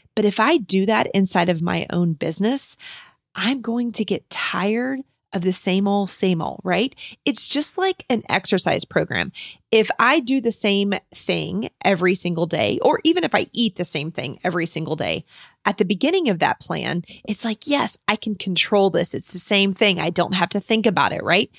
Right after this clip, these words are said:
Kind of like Steve Jobs wearing the black shirt every single day. It was one less decision he had, which is great for the day-to-day.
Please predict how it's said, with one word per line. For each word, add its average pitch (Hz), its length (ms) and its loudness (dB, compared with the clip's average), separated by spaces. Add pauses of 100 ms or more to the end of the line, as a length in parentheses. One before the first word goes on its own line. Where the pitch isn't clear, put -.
(160)
Kind 214 140 2
of 214 40 2
like 196 160 2
Steve 208 300 0
Jobs 180 360 2
wearing 180 300 -2
the 175 80 0
black 165 300 0
shirt - 420 0
every 180 300 2
single 175 320 0
day. 175 260 2 (320)
It 190 80 6
was 180 180 2
one 202 320 2
less 185 220 2
decision 175 560 0
he 170 280 -6
had, 185 420 0 (300)
which 196 200 2
is 180 160 0
great 220 640 0 (380)
for 196 480 2 (100)
the 196 140 0
day-to-day. 175 880 4